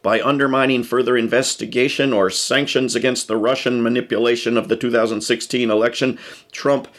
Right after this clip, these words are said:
as president, would be giving aid and comfort to Russian interference with American democracy," end quote. There's a bit of a nod there in the word investigations to the lack of any evidence that Russia manipulated any U S election.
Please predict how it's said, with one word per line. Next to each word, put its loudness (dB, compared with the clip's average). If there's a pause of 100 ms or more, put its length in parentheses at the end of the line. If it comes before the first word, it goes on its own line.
(180)
as 0
president, 0
would 0
be 4
giving 2
aid 2
and 0
comfort 0
to -2
Russian 0
interference 0
with -2
American 2
democracy," 0 (360)
end -6
quote. -2 (960)
There's -2
a 2
bit -2
of -2
a 0
nod -2
there -2
in -2
the -2
word 0
investigations -2 (180)
to 0
the 2
lack 2
of 0
any 0
evidence 0
that -2
Russia 0
manipulated 0
any -2
U 0
S -2
election. -2